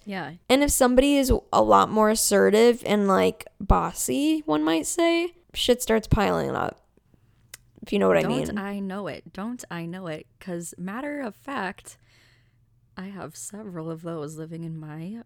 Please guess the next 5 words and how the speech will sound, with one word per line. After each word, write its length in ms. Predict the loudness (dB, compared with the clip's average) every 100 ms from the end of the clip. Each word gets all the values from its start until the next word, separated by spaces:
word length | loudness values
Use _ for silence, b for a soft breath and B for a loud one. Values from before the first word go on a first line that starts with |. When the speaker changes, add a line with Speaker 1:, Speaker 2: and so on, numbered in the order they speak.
| _
Speaker 1:
lovely 640 | -14 -12 -12 -12 -12 -12 -14 _ _
group 320 | -20 -16 -14 -14
of 180 | -16
ladies. 840 | -14 -12 -10 -8 -6 -6 -8 -14 -18 b b b b b b b _
I 520 | -10 -8 -8 -10 -12